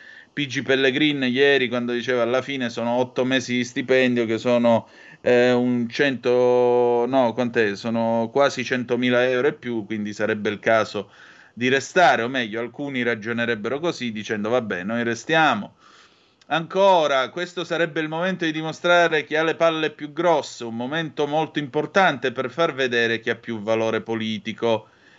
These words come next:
Carmen, ciao Carmen, piena fiducia nelle scelte di Matteo, sa lui cosa deve fare, noi da fuori possiamo solo fare supposizioni a volte esagerate, grazie.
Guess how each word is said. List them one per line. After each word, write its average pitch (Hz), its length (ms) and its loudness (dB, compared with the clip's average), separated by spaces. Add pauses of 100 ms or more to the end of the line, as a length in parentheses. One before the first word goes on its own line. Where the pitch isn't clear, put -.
(280)
Carmen, 131 880 0
ciao 151 280 -4
Carmen, 120 640 -2
piena 156 260 -10
fiducia 160 420 -6
nelle 147 240 -6
scelte 160 340 -4
di 147 80 -2
Matteo, 143 480 0
sa 131 100 -6
lui 147 280 0
cosa 131 260 -2
deve 127 200 4
fare, 120 280 2
noi 135 180 -2
da 139 100 2
fuori 156 220 0
possiamo 131 400 -4
solo 151 240 2
fare 127 220 0
supposizioni 127 640 -6
a 151 60 0
volte 139 320 0
esagerate, 131 720 2
grazie. 104 760 -4